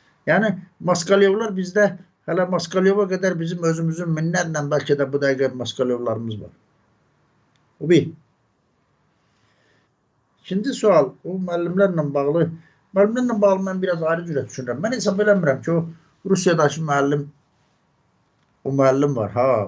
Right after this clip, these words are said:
bu məktəbin direktoru, onun direktora xəbər verən müəllim,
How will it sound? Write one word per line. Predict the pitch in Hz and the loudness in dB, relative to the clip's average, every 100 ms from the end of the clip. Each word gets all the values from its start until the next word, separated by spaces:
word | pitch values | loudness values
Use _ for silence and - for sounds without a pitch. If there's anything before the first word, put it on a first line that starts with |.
| 110 | -4
bu | 110 98 | -6 -4
məktəbin | 110 107 110 117 104 | -6 -4 -4 -4 -4
direktoru, | 110 107 - 110 | -2 -2 -2 -4
onun | 127 160 165 - - - | -2 0 -2 -6 -12 -2
direktora | 165 156 - - | 0 0 0 -2
xəbər | - 131 131 | 0 0 0
verən | 120 123 123 | 2 0 0
müəllim, | 110 110 104 107 101 | 2 2 4 2 0